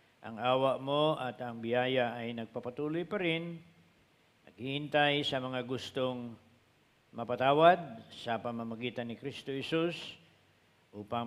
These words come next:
magkaroon ng kaligtasan, ah, sa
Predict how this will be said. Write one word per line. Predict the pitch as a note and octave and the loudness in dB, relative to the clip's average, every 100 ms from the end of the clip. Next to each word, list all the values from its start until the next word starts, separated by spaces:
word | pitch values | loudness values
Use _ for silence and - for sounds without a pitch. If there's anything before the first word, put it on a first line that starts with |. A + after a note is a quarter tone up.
| A#2 | -6
magkaroon | G#2 A#2+ B2 C3 C3+ C3+ | -4 -4 2 2 2 0
ng | A#2 A#2 | -6 -6
kaligtasan, | A#2+ A2 G#2 B2+ A2+ - G#2+ G2+ - - - - _ _ _ _ _ _ | -6 -6 -2 0 0 -2 -6 -10 -18 -20 -20 -20 _ _ _ _ _ _
ah, | G#2+ A2 G#2+ G#2+ | -6 -2 0 0
sa | G#2 - A#2 A2+ A2 | -2 -2 0 0 0